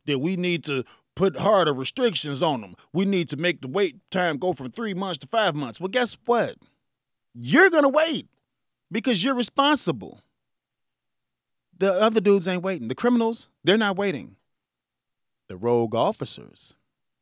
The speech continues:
are not waiting. The people who it doesn't matter to are not waiting.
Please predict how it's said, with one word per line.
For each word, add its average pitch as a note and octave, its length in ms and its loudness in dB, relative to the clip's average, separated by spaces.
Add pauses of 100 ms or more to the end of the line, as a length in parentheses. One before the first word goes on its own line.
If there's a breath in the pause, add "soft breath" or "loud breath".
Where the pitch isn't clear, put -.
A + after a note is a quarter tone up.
are B2+ 140 -2
not G2 280 -6
waiting. C3+ 420 -8 (960)
The D3 120 0
people B3 420 0
who G#3+ 240 0
it E3 180 -4
doesn't G3 380 4
matter C4+ 280 2
to E3 320 -4
are A#3+ 180 2
not C4 220 0
waiting. B3+ 420 -2